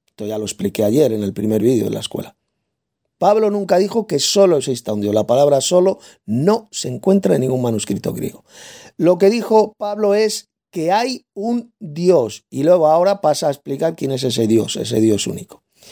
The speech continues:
Pues aunque haya algunos que se llaman dioses, sea en el cielo o en la tierra, como de hecho hay muchos dioses y muchos señores, lo ve, aquí Pablo está reconociendo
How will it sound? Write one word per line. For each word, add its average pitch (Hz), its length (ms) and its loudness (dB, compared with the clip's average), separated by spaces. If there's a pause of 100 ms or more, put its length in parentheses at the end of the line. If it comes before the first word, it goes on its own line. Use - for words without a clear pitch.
(1300)
Pues 170 220 -8
aunque 180 380 2
haya 185 500 0
algunos 185 640 0
que 170 100 -6
se 160 160 -4
llaman 156 360 0
dioses, 156 440 0
sea 160 160 0
en 160 80 0
el 156 140 -4
cielo 165 440 2
o 151 180 -12
en 160 80 -16
la 156 160 -12
tierra, 151 500 2
como 160 340 -2
de 165 140 2
hecho 170 200 -2
hay 143 100 2
muchos 143 360 0
dioses 143 380 2
y 107 80 -2
muchos 113 340 0
señores, 120 400 2
lo 107 120 -2
ve, 131 100 4
aquí 110 180 -2
Pablo 110 240 2
está 113 220 -2
reconociendo 113 720 0